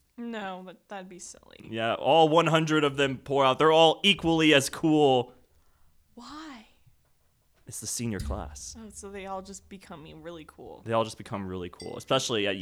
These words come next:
Speaker 2: at Galaxy High.
Speaker 1: I don't know if that ever happened to me.
Speaker 2: Well, me neither. <laughs> But
Speaker 1: now it's my chance at Galaxy High.
Speaker 2: Now is your chance at long last to be the cool kid at Galaxy High. So, um, they all walk onto the red carpet. Do you try and make your way into this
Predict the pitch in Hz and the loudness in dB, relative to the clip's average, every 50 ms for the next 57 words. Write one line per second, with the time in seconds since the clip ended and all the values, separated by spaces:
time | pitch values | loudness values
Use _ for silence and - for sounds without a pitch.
0 | 95 - - 95 92 - 101 90 80 87 - - - 95 87 - - - - - | -8 -6 -6 -6 -4 -4 -4 -4 -4 -6 -10 -14 -14 -12 -12 -12 -12 -12 -12 -14
1 | 190 196 202 196 196 202 202 180 160 160 135 147 170 165 - 147 - 143 139 131 | -14 -14 -14 -14 -16 -16 -16 -16 -18 -16 -18 -18 -16 -16 -16 -16 -18 -20 -20 -20
2 | 131 139 131 - 120 - _ _ _ _ _ _ _ _ _ - - - - - | -20 -20 -20 -20 -20 -20 _ _ _ _ _ _ _ _ _ -10 -8 -8 -8 -8
3 | - - _ _ _ _ _ _ _ _ _ _ _ _ - 92 87 85 85 - | -10 -16 _ _ _ _ _ _ _ _ _ _ _ _ -10 -8 -8 -8 -8 -10
4 | - - 104 113 123 - - - - 226 233 247 247 247 - 247 233 202 196 208 | -10 -10 -10 -10 -4 2 2 2 4 4 0 -2 -4 -6 -8 -6 -6 -6 -6 -8
5 | - - 262 247 233 220 220 - 190 - - - 196 196 196 196 202 196 - - | -8 -8 -6 -4 -4 -6 -6 -8 -10 -10 -6 -4 -2 -2 -2 -2 -4 -8 -12 -14
6 | 208 202 196 190 175 160 156 143 143 143 120 117 117 127 131 127 135 131 131 - | -14 -14 -12 -8 -8 -8 -8 -8 -10 -10 -6 -4 -2 -2 -2 -2 -4 -8 -8 -8
7 | - 104 95 92 92 - 107 90 87 101 104 107 110 110 107 107 101 98 98 - | -6 -6 -6 -6 -6 -6 -8 -8 -6 -2 -2 0 0 0 -2 -2 -2 -2 -4 -4
8 | - - 90 98 85 104 - - - 98 95 - - 87 87 90 - 85 - 85 | -8 -10 -10 -8 -8 -8 -10 -8 -8 -8 -8 -8 -8 -10 -10 -8 -8 -8 -8 -8
9 | - - 92 92 87 - - - - _ _ _ _ _ _ _ _ _ _ _ | -8 -12 -12 -12 -10 -10 -12 -14 -16 _ _ _ _ _ _ _ _ _ _ _
10 | _ _ _ _ _ _ _ _ _ _ _ _ _ _ _ _ _ _ _ _ | _ _ _ _ _ _ _ _ _ _ _ _ _ _ _ _ _ _ _ _
11 | _ _ _ - - 202 208 185 123 - - 135 131 131 131 131 131 131 135 - | _ _ _ -4 4 6 6 6 6 4 2 4 4 6 4 4 2 0 -4 -6
12 | - _ 127 110 127 139 151 156 151 139 139 123 110 110 117 117 117 - 131 117 | -10 _ -4 0 2 4 6 6 6 6 6 4 2 2 2 2 2 0 -2 -4
13 | 113 110 - 110 110 107 104 - - 110 107 107 95 101 110 113 107 - 120 104 | -4 -4 -6 -4 -4 -4 -4 -2 -2 -4 -2 -2 -6 -6 -6 -6 -6 -4 -4 -4
14 | 98 101 101 95 - 104 95 92 95 - 95 110 101 104 101 196 - - - | -2 -4 -6 -8 -6 -6 -6 -6 -6 -8 -8 -8 -8 -8 -8 -8 -10 -14 -16